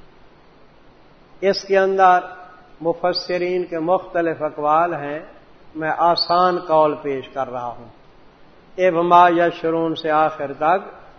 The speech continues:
اقوال مختلف ہیں۔ میں آسان طرز اختیار کر رہا ہوں۔ کیا لکھوایا ہے؟ شکوہ ہے؟ ہاں۔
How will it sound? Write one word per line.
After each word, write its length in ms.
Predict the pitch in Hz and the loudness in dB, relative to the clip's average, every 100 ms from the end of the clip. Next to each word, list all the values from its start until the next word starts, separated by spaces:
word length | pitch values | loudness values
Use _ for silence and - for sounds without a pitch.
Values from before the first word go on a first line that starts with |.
| - | -4
اقوال 540 | 160 - 156 165 170 | -4 0 2 4 4
مختلف 600 | 156 196 190 180 175 160 | 2 -2 -2 -2 0 0
ہیں۔ 220 | 143 127 113 - - - - - - - - - - - - | -2 -4 -8 -20 -20 -20 -20 -20 -20 -20 -20 -20 -20 -20 -6
میں 140 | 151 | 2
آسان 580 | 165 170 160 180 180 180 170 | 6 6 6 4 4 4 0
طرز 300 | 170 156 147 | 0 0 -4
اختیار 420 | 147 - 147 143 | -8 -4 -2 -2
کر 240 | 139 143 139 | -4 -6 -6
رہا 240 | 135 131 | -4 -4
ہوں۔ 260 | 131 135 120 - - - | -6 -10 -12 -20 -20 0
کیا 140 | 180 | 2
لکھوایا 560 | 190 185 175 175 156 135 | 2 0 2 2 2 -2
ہے؟ 100 | 123 - - - - - - - _ - _ - - - - | -10 -16 -20 -20 -20 -20 -20 -20 _ -20 _ -20 -20 -20 -20
شکوہ 380 | - 165 160 165 | -14 -12 -4 0
ہے؟ 220 | 170 196 - - - - - - - | 0 -2 -8 -18 -20 -20 -20 -20 -12
ہاں۔ 640 | 135 135 131 123 120 123 | -6 -4 -4 -8 -12 -18